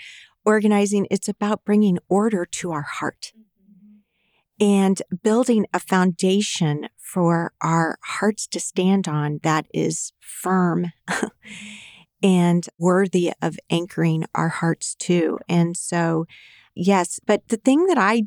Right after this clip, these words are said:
do love about creating refuge is that we talk about the spiritual and the emotional side, but we also talk about that practical side. And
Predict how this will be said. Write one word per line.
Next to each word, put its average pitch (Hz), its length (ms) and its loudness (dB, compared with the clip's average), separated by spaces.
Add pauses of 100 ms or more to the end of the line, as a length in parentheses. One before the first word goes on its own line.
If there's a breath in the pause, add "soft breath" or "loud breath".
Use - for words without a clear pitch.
(140)
do 214 300 2
love 208 260 0
about 233 420 0
creating 240 500 2
refuge 233 540 -2
is - 180 0
that 185 240 0 (400 loud breath)
we 220 140 2
talk 247 340 0
about 233 280 2
the 202 80 0
spiritual 208 640 0
and 180 120 2
the 175 100 0
emotional 170 640 0
side, - 500 -4 (400 loud breath)
but 226 120 -4
we 233 180 -2
also 277 280 0
talk 269 300 0
about 196 280 0
that - 200 0
practical - 520 -2
side. - 480 -2
And 214 200 0